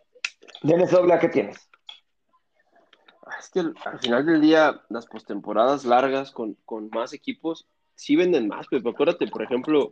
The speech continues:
Speaker 1: Sí.
Speaker 2: lo que hizo Grandes Ligas el año pasado, la temporada corta, de meter los juegos, estos famosos, las series de comodines, que, que entraron dos por división y los mejores terceros, sí
Speaker 1: Ujú.
Speaker 2: vendió, Pepe.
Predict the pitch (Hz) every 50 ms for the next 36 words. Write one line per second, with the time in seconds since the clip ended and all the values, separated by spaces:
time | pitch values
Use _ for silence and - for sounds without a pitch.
0 | _ - - - 135 113 107 - - - - _ - - 123 135 123 - 139 156
1 | 175 175 240 233 214 180 170 170 175 190 190 180 170 170 175 180 190 185 180 165
2 | 143 139 147 165 - - 120 - 135 127 131 143 147 113 101 - - 120 113 -
3 | 113 113 113 117 117 123 135 139 135 - 135 - - - 110 - _ _ _ _
4 | _ - - 107 123 120 117 117 113 - 123 123 127 147 151 147 139 143 - 147
5 | 139 139 139 147 147 143 135 135 - - - - - _ _ - 123 - - -
6 | - 139 123 123 127 135 147 139 135 - - 78 117 117 113 - 127 131 143 139
7 | 135 - - 117 110 107 110 123 123 139 180 254 - _ _ _ _ _ _ _
8 | _ _ _ - _ _ _ _ _ - - - - - - - - - - -
9 | - - - - 123 117 - - - - 117 113 104 123 123 127 131 139 139 139
10 | 135 127 117 110 104 92 110 117 123 - - 147 127 117 113 110 104 104 - 123
11 | 127 135 139 135 120 110 110 104 101 104 107 - - 131 131 127 - 113 110 107
12 | 117 113 110 120 185 202 - _ _ _ _ _ _ _ _ _ _ _ _ _
13 | _ _ _ _ _ - 117 113 117 123 156 190 151 110 104 104 113 143 156 156
14 | 113 - 117 110 107